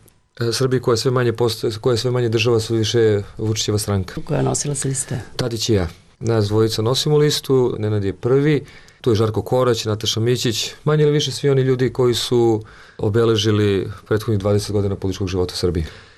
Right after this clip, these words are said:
Speaker 1: Ono što mi je važno jeste da smo ipak u ovom vremenu uspeli da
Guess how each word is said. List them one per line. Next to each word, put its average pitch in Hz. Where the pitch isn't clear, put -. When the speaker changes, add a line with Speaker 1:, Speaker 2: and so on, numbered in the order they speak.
Speaker 1:
Ono 113
što 113
mi 117
je 113
važno 117
jeste 120
da 117
smo 123
ipak 113
u 120
ovom 120
vremenu 117
uspeli 117
da 113